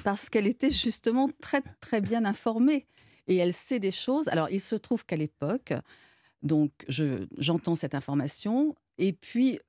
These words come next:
euh, un an après, Georges Craven porte plainte contre l'État. C'est un ami de ma famille, euh, Maître Alberno, grand avocat, euh, qui, euh, qui, euh, qui s'occupe de l'affaire.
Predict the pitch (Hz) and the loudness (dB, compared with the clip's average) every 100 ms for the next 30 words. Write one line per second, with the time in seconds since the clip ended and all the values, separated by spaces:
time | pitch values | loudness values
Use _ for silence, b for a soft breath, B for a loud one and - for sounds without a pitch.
0 | 165 151 151 - 202 208 180 - 185 165 | -2 0 0 0 0 0 -2 -4 -4 -2
1 | 175 - - 175 170 165 156 b b b | -4 -6 -4 -2 0 0 -2 b b b
2 | - 185 180 - 160 151 135 147 143 - | -4 -4 -4 -4 -4 -4 -6 -8 -8 -4
3 | 214 262 330 b b b - - 180 175 | -2 -2 -4 b b b -4 -2 2 2
4 | 180 214 247 214 190 185 180 190 185 160 | 2 4 4 2 0 0 0 0 0 0
5 | 139 123 151 190 - 180 165 165 165 170 | 0 0 0 0 0 -2 0 0 2 0
6 | 165 151 156 156 156 156 165 160 156 b | 0 0 -2 0 -4 -2 -2 -2 -6 b
7 | b b b 147 139 139 - 165 151 139 | b b b -4 -2 -4 -4 -2 0 0
8 | 135 - 143 165 175 - 170 147 - 139 | -4 -8 -8 -8 -10 -12 -14 -10 -8 -6
9 | 143 120 113 - 196 240 285 | -4 -4 -4 -2 0 0 0